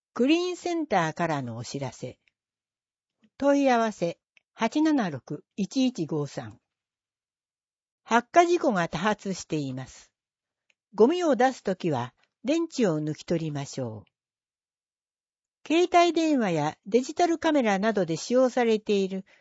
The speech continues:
リチウムイオン電池が原因で、発火事故が多発しています。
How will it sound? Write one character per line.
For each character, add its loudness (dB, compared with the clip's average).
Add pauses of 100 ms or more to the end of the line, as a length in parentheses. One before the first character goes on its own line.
リ -6
チ 2
ウ 2
ム -2
イ 0
オ 4
ン 0
電 0
池 -8
が -4
原 -2
因 -4
で、 -8 (340)
発 -6
火 6
事 -2
故 -2
が -2
多 -14
発 -4
し -12
て -6
い -4
ま -10
す。 -20